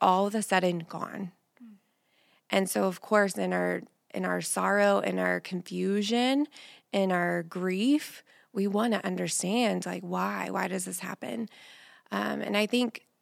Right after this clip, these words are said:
Speaker 1: the key to most of those things is that there's this sense of hopelessness that because I can't see through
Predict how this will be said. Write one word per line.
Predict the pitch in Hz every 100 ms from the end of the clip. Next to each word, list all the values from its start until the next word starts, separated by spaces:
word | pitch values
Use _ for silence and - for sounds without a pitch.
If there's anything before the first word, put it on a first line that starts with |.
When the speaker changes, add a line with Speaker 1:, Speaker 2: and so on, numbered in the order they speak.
| _ _
Speaker 1:
the | 202
key | 196 - 240 269 269
to | 196
most | 180 170 -
of | 185
those | 185
things | - - - 196
is | 190
that | - -
there's | 196 190 185 180
this | 190 175 - - - _ _ _ -
sense | - 202 214 226 220
of | 190 175
hopelessness | 185 180 180 180 - - - 196 - - - - _ _ _ _ _ -
that | 190 185 185 - - _ _ _ _ _ _ _ _ _ _ _ -
because | 196 - 214 226 208
I |
can't | 196 208 196 -
see | - 190 190 180
through | 196 180 180 175 175 170